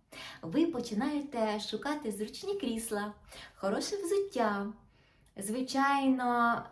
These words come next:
ж, їжу, що не виглядає як науковий експеримент. І тут знову, якщо ви тільки чистите свій будинок, а внутрішня дус-, душа все ще в безладі,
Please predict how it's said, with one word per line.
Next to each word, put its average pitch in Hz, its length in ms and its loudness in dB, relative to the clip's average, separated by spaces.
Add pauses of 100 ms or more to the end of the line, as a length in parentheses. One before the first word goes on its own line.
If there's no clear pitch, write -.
(220)
ж, 220 300 0
їжу, 226 840 4 (680)
що 240 300 4
не 233 160 2
виглядає 220 640 6
як 220 200 6
науковий 226 720 6
експеримент. 208 920 2 (760)
І 240 120 0
тут - 480 2
знову, 214 580 2 (360)
якщо 240 440 0
ви 330 100 4
тільки 254 880 2
чистите 202 600 2
свій 196 240 -2
будинок, 202 760 0 (440)
а 214 280 8
внутрішня 196 800 2
дус-, - 360 -4
душа 220 800 2 (720)
все 320 340 4
ще - 320 2
в 170 180 0
безладі, 190 800 4